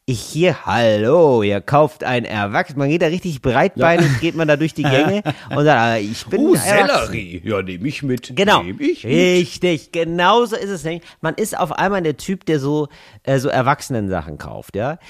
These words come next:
Speaker 1: Also, das können wir übrigens auch mal machen, das möchte ich, würde ich jetzt gleich mit dir machen noch,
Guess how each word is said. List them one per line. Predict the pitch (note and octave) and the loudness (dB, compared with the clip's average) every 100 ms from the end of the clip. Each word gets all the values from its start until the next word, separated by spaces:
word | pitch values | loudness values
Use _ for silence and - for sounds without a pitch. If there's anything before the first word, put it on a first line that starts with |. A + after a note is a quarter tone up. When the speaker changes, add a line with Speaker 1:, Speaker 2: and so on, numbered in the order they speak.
| - - | -20 -4
Speaker 1:
Also, | E3+ E3 | -2 -2
das | B2+ F3+ F3+ | -4 -6 -2
können | B3 | 0
wir | B3 | 2
übrigens | G#3 G3 | 2 0
auch | A3 | 2
mal | A3 | 2
machen, | F#3 F3+ F#3+ | 2 0 -2
das | F3 F#3 | -4 0
möchte | G3+ F#3 | 0 -2
ich, | D#3 D3+ | -6 -2
würde | F3+ | -2
ich | D3 | 0
jetzt | F#3 G3+ - | 0 0 -2
gleich | D#3+ F3 G#3 E3 | 0 2 0 -4
mit | D#3+ | -2
dir | C3+ | 0
machen | A#2 B2 | 0 -2
noch, | A#2 E3+ - | -2 -4 -8